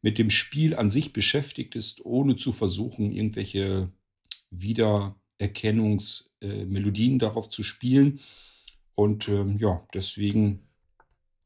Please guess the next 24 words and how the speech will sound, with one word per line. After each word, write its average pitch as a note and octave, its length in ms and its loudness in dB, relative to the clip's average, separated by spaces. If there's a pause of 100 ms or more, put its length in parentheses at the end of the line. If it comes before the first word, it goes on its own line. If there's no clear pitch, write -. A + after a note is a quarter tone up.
(180)
kann C3+ 240 6
das - 260 2
eigentlich C3+ 460 0
jeder A2+ 260 2
spielen. F2+ 480 -4
Das F#2+ 100 -10
ist - 40 -10
ein A2 160 -6
Instrument, A2 500 -4
was G#2+ 160 -4
sich - 180 -10
jeder B2 200 -2
in A2+ 80 -2
die G#2 100 -2
Hand G#2+ 160 -2
nehmen A2+ 220 0
kann, G#2+ 200 -2
einfach G#2+ 380 -2 (240)
so - 140 2
ein A2 80 8
bisschen B2+ 320 4
als G#2+ 260 -4
Entspannung G#2 680 2
darauf F#2+ 440 -4